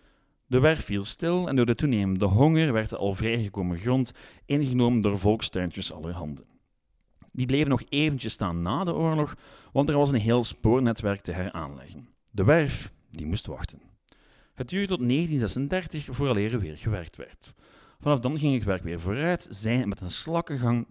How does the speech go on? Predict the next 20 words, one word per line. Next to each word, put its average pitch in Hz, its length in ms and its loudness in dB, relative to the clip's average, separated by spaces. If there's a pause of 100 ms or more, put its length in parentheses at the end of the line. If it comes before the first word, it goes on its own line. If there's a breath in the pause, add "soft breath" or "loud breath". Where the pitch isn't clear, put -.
tijdens 120 580 -2
en 90 180 -8
vlak 98 360 -6
na 90 300 -4
de 87 100 -4
Tweede 78 260 -10
Wereldoorlog. - 720 -14 (500 soft breath)
Vanaf 185 300 0
negentien 160 320 2
negenenveertig 127 520 2
ging 101 140 -2
het 95 100 -10
snel 175 340 -2
met 113 160 -2
de 113 100 -2
afbraak 139 360 2
van 110 100 -2
het 98 120 -2
oude 90 180 0
Zuidstation 120 760 -4